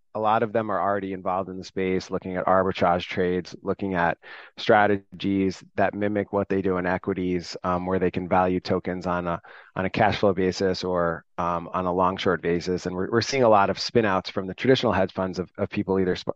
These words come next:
starting pockets or starting their own funds to, to trade the tokens. The traditional asset managers with, you know, hundreds of billions or trillions of dollars have all formed working groups and are at various stages of exploring allocating to digital. And I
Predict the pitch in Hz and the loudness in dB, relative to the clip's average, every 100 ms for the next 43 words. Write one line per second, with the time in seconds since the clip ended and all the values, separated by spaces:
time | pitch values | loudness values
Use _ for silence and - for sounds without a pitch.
0 | - - 98 87 - 117 123 139 - - | -4 2 2 0 2 2 4 -2 -2 -10
1 | - 90 - 110 98 92 92 92 90 110 | -2 -2 2 2 2 2 -2 -2 -2 0
2 | 101 95 - 90 - - 92 - 95 87 | 0 -4 -2 -2 -2 -6 -6 0 2 0
3 | 87 101 95 80 80 - - _ 139 - | 0 0 0 -2 -8 -16 -20 _ 2 4
4 | 175 185 185 131 131 123 123 110 110 107 | 4 6 6 6 4 4 2 2 2 0
5 | 98 95 - 92 85 98 90 92 - - | -2 -4 -4 -6 -4 -2 -2 -2 -4 -2
6 | 107 98 98 104 101 98 95 - 107 101 | -2 0 0 2 2 2 -4 0 0 0
7 | 95 90 87 92 107 131 - - - _ | -2 -2 2 4 6 4 0 -14 -20 _
8 | 113 101 131 139 - 123 113 107 110 104 | 0 4 8 8 6 2 2 0 -2 -4
9 | 101 98 - 95 90 87 98 95 95 - | -4 -4 -4 -2 -2 0 0 0 0 -6
10 | - 92 87 87 82 - 90 87 - 95 | -6 -4 -2 -2 -2 0 2 2 -2 -8
11 | - 98 98 95 90 87 85 85 - - | -4 -2 0 0 -2 -4 -10 -14 -20 0
12 | 92 90 87 92 90 90 87 - 95 92 | 2 2 2 0 0 -4 -8 0 0 2
13 | 85 82 90 95 | 0 2 2 -2